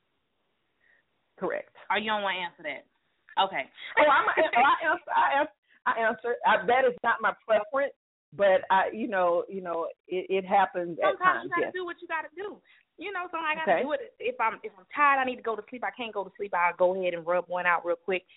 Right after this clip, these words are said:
Speaker 2: and go to sleep. Or if I need to
Speaker 1: Mm-hmm.
Speaker 2: get up, I'll rub one out and get up.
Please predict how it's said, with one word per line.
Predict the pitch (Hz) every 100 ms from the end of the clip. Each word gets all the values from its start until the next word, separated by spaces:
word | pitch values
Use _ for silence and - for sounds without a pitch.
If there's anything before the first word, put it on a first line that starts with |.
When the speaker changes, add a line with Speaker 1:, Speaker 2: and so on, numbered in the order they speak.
| - - -
Speaker 2:
and | 226
go | 196
to | -
sleep. | 220 - _ - - _
Or | 214 214
if | 196 196
I | 185
need | 180 180
to | 233
Speaker 1:
Mm-hmm. | 233 202 -
Speaker 2:
get | 196
up, | 214 - - - _ _ _ _ -
I'll | 190 185
rub | 175 190 175
one | 180 175
out | 170 -
and |
get | 160 175
up. | 208